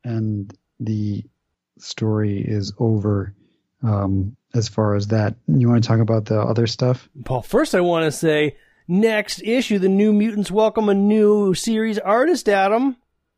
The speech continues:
Speaker 2: It's Rob Liefeld.
Speaker 1: He does the cover of this issue, too.
Speaker 2: Did he?
Speaker 1: Which, if you look at the cover, it has noth-, it, like, uh, you're like, "Why is Tigra in this issue?" Um,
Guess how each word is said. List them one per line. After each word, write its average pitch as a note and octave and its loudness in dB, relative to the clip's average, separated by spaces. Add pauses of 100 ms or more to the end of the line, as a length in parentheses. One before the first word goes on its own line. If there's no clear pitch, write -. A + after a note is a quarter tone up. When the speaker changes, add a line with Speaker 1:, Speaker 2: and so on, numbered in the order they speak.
(160)
Speaker 2:
It's A#3+ -2
Rob G3+ 2
Liefeld. E3 0 (240)
Speaker 1:
He D#3+ -4
does E3+ 2
the C#3+ -4
cover E3+ -2
of G#2+ -4
this A2 -4
issue, A2+ -4
too. G#2 0 (440)
Speaker 2:
Did C#3 -12
he? G4 -10 (100)
Speaker 1:
Which, B2+ -2 (100)
if B2 -4
you A2+ 0
look B2+ -2
at A#2+ -2
the A#2+ 0
cover, A2+ 0 (540)
it C3+ -2 (140)
has A#2 -2
noth-, B2+ 2
it, A#2+ -2
like, B2+ 0 (640)
uh, C#3 0
you're B2+ 2
like, A#2+ 2
"Why B2+ 0
is C#3 0
Tigra C#3+ 0
in A#2 0
this A2+ 0
issue?" G#2 -4 (600)
Um, A2+ 0